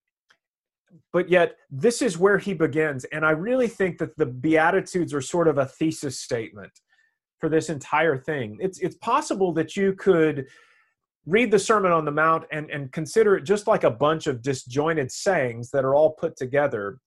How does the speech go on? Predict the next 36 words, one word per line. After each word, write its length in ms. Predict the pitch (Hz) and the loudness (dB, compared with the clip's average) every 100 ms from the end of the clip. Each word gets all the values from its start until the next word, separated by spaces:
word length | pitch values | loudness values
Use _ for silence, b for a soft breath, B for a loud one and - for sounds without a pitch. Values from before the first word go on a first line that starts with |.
| _ | _
And 100 | 147 | -4
I 60 | 151 | -2
think 240 | 226 220 | -2 0
that's 360 | 180 156 - _ | 2 2 -4 _
most 300 | 165 214 220 | -2 0 2
likely 360 | 220 196 170 147 | 2 2 2 -2
if 120 | 131 | -2
you're 160 | 156 151 | -2 -2
encountering 600 | 127 - 160 156 151 139 | -4 -6 -4 -2 -2 -4
it, 80 | - _ _ | -14 _ _
encountering 640 | 139 131 - 165 160 156 139 | -10 -8 -4 -2 -2 -4 -2
it 160 | 135 - | -4 -4
in 320 | 123 120 110 b b b | -10 -8 -12 b b b
snippets 600 | - 180 190 190 165 - | -8 2 2 4 0 0
or 140 | 131 | -2
in 80 | 120 | -2
segments 640 | - 170 156 151 151 135 | -2 2 2 0 -6 -4
or 100 | 131 | -6
in 140 | 117 113 b b | -6 -10 b b
small 420 | - 165 170 156 | -8 2 4 4
chunks. 560 | - - 151 143 135 | 0 -4 -4 -4 -10
But 220 | 135 151 170 | -2 -2 0
when 160 | 190 | -4
you 160 | 190 151 | -4 -6
really 580 | 160 240 262 247 180 - B - | -6 -4 0 2 2 0 B -2
kind 140 | 202 | -2
of 140 | 151 - | -2 -6
take 320 | - 202 202 | -4 -2 0
it 120 | 190 - | -2 4
all 180 | 160 165 | 4 4
together, 560 | 156 131 156 151 135 | 0 2 2 2 -4
it 240 | 160 190 180 | 0 0 2
is, 320 | 190 190 175 | 2 2 0
man, 240 | 170 170 | -4 -2
this 300 | 160 - - - | -2 -4 -6 -14
cohesive 960 | - 160 - - 226 226 - 185 123 | -8 -8 -8 -12 -8 -8 -2 -2 -2